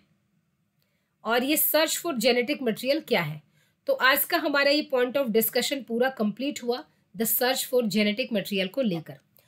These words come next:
Hope so आपको ये पॉइंट समझ में आएगा। जो हमारी नेक्स्ट वीडियो आएगी वो आएगी इसके नेक्स्ट टॉपिक को लेकर, यानी कि वो आएगी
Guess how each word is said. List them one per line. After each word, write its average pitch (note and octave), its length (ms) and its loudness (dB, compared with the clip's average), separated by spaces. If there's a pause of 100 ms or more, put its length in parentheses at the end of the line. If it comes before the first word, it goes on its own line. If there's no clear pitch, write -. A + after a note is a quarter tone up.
(260)
Hope C#4 180 0
so E4+ 200 0
आपको C4 260 2
ये D4 120 0
पॉइंट B3+ 300 0
समझ A3 380 0
में B3+ 100 2
आएगा। G#3+ 400 0 (440)
जो C4 160 2
हमारी D4 260 4
नेक्स्ट C#4 340 2
वीडियो D#4+ 260 4
आएगी A#3 380 2 (320)
वो C4 280 0
आएगी B3+ 320 2
इसके C#4+ 360 -2
नेक्स्ट B3 380 0
टॉपिक C4 340 -2
को C4+ 80 4
लेकर, B3+ 360 2
यानी A3 360 2
कि C#4 220 -4 (2750)
वो A#3+ 180 4
आएगी C#4+ 280 6